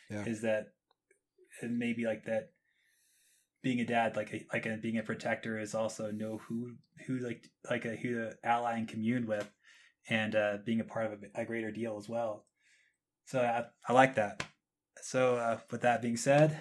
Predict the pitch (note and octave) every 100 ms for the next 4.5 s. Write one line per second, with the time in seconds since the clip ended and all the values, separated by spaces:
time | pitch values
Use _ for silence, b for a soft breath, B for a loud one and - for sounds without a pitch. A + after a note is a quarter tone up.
0 | - B2+ B2 A#2+ A2 A2 - _ _ _
1 | _ _ B B B B B B B -
2 | - C3+ C3 C3 C3 - A#2+ B2+ B2 B2
3 | C3 B2 C3 B2+ B2 B2 - A#2+ A2+ B2+
4 | B2 A#2+ A#2+ A2+ A2